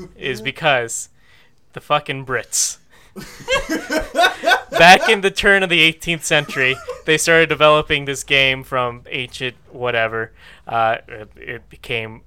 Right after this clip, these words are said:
Speaker 1: uh, football, as they call it, soccer, but it had two different ga-, names to it. I was, they re-,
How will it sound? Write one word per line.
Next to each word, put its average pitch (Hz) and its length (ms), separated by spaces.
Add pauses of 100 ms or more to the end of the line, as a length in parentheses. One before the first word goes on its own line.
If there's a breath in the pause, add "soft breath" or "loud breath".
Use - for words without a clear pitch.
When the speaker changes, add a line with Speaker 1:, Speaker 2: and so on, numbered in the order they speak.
(320)
Speaker 1:
uh, 113 380 (260)
football, 123 720
as 117 180
they 117 120
call 113 320
it, 117 140
soccer, 117 460 (360 loud breath)
but 135 200
it 131 100
had 139 200
two - 140
different 143 300
ga-, 160 240
names 156 420
to 113 140
it. 113 180
I 113 140
was, 117 240
they 127 160 (100)
re-, 147 320